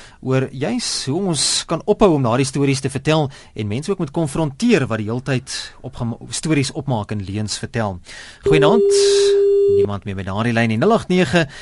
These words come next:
een een nul vier vyf vyf drie. Wees maar geduldig. Ek weet, ehm, jy hou soms bietjie lank aan, maar, eh, ons sal definitief by jou oproep uitkom. Nou, daarvan gepraat van konfronteer, kom hier. Kom ons neem gou weer daardie oproep. Goeienaand, Fix vir die lewe.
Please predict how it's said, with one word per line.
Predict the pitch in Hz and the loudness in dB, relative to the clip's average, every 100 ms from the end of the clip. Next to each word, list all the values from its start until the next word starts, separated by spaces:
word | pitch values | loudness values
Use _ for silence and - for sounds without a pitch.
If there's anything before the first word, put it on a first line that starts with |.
| - - | -18 -4
een | 170 170 | -2 0
een | 160 | 2
nul | 160 156 | 2 2
vier | 151 151 | 0 -2
vyf | 135 156 156 | 2 2 2
vyf | 143 | 0
drie. | 190 | 0
Wees | 180 196 | 0 2
maar | 180 | 0
geduldig. | 147 156 185 107 - - - | 2 4 4 2 -8 -20 -14
Ek | 110 | -10
weet, | 107 120 135 | -4 -2 0
ehm, | 139 131 131 - - - | 0 0 -2 -6 -20 -10
jy | 104 | -4
hou | 110 | -2
soms | - 135 - - - | -2 -2 -2 -4 -6
bietjie | - 139 | -4 2
lank | 151 202 | 2 2
aan, | 151 202 175 101 | 2 2 2 -2
maar, | 107 107 | -4 -4
eh, | - | -6
ons | 110 | -8
sal | 107 | -8
definitief | 101 113 113 104 | -8 -8 -8 -6
by | 110 | -6
jou | 95 98 | -6 -8
oproep | 104 104 - | -10 -10 -8
uitkom. | 107 - 120 101 - - - | -8 -6 -4 -4 -10 -16 0
Nou, | 151 220 | 2 4
daarvan | 254 | 2
gepraat | 170 139 170 175 - | 0 2 4 4 2
van | - 151 147 143 135 - - | 0 2 2 -2 -4 -14 -6
konfronteer, | 160 147 151 135 139 | -2 -2 -2 -4 -4
kom | 127 107 | -6 -4
hier. | 107 101 - - - - - | -4 -6 -14 -20 -20 -20 -14
Kom | 101 | -10
ons | 104 | -6
neem | 107 | -6
gou | 110 | -6
weer | 101 | -6
daardie | 98 98 98 | -4 -6 -8
oproep. | - 98 - | -10 -10 -10
Goeienaand, | - 127 139 190 - | -4 0 2 2 0
Fix | - 147 - | 0 0 2
vir | 160 | 2
die | |
lewe. | 143 151 | 4 4